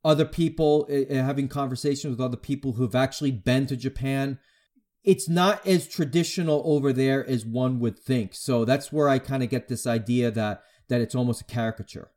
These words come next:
So come on, enough, enough of this stuff. I, I don't mind, you know, I, I can,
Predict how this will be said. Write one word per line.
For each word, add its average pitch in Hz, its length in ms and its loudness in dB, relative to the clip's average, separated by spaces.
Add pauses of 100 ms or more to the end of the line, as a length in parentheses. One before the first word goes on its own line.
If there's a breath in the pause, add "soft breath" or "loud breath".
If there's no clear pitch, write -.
(160)
So 139 440 0 (480)
come 165 140 0
on, 113 180 0
enough, 180 380 0
enough 175 340 0
of 180 80 -2
this 143 180 0
stuff. 135 280 0
I, 156 240 2
I - 20 2
don't 170 160 0
mind, 151 360 0 (460 soft breath)
you 135 160 0
know, 139 100 4
I, 160 280 2
I 170 40 2
can, 147 360 -2